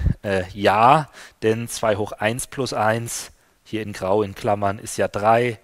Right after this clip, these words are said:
ist eine Primzahl. Liegt denn die Zahl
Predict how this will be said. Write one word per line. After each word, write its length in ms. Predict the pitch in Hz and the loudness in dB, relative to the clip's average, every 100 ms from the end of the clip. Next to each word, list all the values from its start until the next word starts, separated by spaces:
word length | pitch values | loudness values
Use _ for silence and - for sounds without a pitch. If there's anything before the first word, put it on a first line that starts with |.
| _ _ - | _ _ -10
ist 220 | 101 - | -8 -8
eine 80 | 90 | -12
Primzahl. 720 | - 95 92 - 85 85 - - - - - - | -12 -12 -12 -12 -12 -14 -18 -20 -20 -20 -20 -10
Liegt 360 | 120 160 - | -6 -6 0
denn 220 | 131 131 127 | 0 0 -4
die 260 | 120 113 - - _ | -4 -4 -4 -16 _
Zahl 560 | - - 123 104 104 | -10 -4 -2 4 4